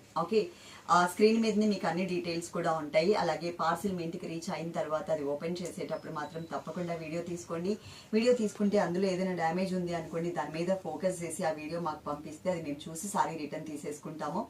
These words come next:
వీడియో లేకుండా సారీ రిటర్న్ తీసుకోవడానికి ఛాన్స్ లేదు, అదైతే గుర్తుపెట్టుకోండి. మనకున్న క్వాంటిటీ ఎన్ని, ఫోర్ సెట్సా ఫైవ్ సెట్సా ఉన్నాయండి, అంతే. ఎయిట్ కలర్స్ ఉన్నాయి. ఒకటే డిజైన్లో చూపిస్తున్నా.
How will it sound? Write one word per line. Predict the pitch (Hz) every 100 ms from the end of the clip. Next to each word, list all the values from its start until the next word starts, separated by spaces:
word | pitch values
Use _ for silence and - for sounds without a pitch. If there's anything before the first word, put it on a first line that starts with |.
| - - - -
వీడియో | 214 233
లేకుండా | 220 190 196 190
సారీ | 185 160 165
రిటర్న్ | 151 170 175
తీసుకోవడానికి | 170 - 156 156 160 208
ఛాన్స్ | 170 139 139
లేదు, | 139 143
అదైతే | 143 135 170
గుర్తుపెట్టుకోండి. | 143 139 - 135 - 135 160 208 - - - -
మనకున్న | 190 233 254 247
క్వాంటిటీ | 240 220 208 214 220
ఎన్ని, | 196 208
ఫోర్ | 208 190 190
సెట్సా | 208 185 -
ఫైవ్ | 226 208 180
సెట్సా | 185 165 180
ఉన్నాయండి, | 160 160 160 143
అంతే. | 147 131 156 139 196 - - -
ఎయిట్ | 190 208 -
కలర్స్ | 196 175 180 175
ఉన్నాయి. | 160 185
ఒకటే | 214 175 185 208
డిజైన్లో | 196 180 165 170
చూపిస్తున్నా. | 175 180 160 - 160 175